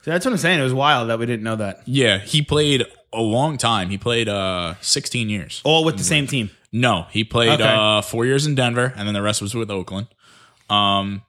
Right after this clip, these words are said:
Speaker 2: and he's one of those guys where, uh, you pr-, you had to, like, get the number because it's not actually s-, tackle stats
Speaker 1: Right,
Speaker 2: for him.
Speaker 1: right, right, right.
Speaker 2: Um, but from what I could tell in the video, he was an absolute game wrecker.
Speaker 1: Listen,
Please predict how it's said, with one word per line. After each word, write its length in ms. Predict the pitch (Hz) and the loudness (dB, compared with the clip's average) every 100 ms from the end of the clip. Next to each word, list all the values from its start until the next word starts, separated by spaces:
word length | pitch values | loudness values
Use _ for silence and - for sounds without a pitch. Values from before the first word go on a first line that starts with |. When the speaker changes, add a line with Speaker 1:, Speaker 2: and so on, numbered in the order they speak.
| - | -6
Speaker 2:
and 340 | 113 113 110 110 | 0 0 0 0
he's 160 | 139 | 0
one 140 | 151 165 | 2 2
of 60 | |
those 160 | 156 139 | 2 2
guys 280 | 127 135 131 | 0 0 0
where, 540 | 120 113 113 110 95 | 2 2 2 0 -2
uh, 440 | 95 98 95 92 92 | 0 2 2 0 -2
you 180 | 87 98 | -6 -8
pr-, 140 | - | -4
you 100 | 101 | -2
had 140 | 101 | -2
to, 60 | 98 | 0
like, 220 | 92 90 _ - 120 | -4 -4 _ -20 -4
get 180 | 98 - | -4 -2
the 140 | 90 | -2
number 340 | 92 92 101 | -2 -2 -2
because 260 | 98 95 92 | -2 -2 -4
it's 180 | 95 90 | -6 -4
not 120 | 98 | -2
actually 260 | 90 - 82 | -2 -2 -6
s-, 120 | - _ _ _ - | -8 _ _ _ -4
tackle 320 | 98 95 78 | -2 -2 -6
stats 200 | - - | -8 0
Speaker 1:
Right, 220 | 170 139 | 2 2
Speaker 2:
for 60 | 131 | -2
him. 60 | - | -2
Speaker 1:
right, 180 | 147 135 | 0 0
right, 120 | 135 | 0
right. 280 | 127 113 101 | 0 0 -2
Speaker 2:
Um, 400 | 98 92 92 95 - | -2 -2 -6 -10 -4
but 340 | 123 143 120 | 0 2 0
from 140 | - 135 | -2 0
what 100 | 135 | 0
I 80 | 117 | 0
could 120 | 113 | 0
tell 160 | 127 | 2
in 60 | 120 | 2
the 60 | 104 | 0
video, 220 | 107 95 | 0 0
he 60 | 98 | -2
was 100 | 95 | -4
an 60 | - 113 | -6 -2
absolute 500 | 120 117 117 104 85 | 0 0 -2 -2 -2
game 240 | 90 85 | -4 -6
wrecker. 240 | 65 - - | -10 -10 -2
Speaker 1:
Listen, 320 | 143 131 | 0 0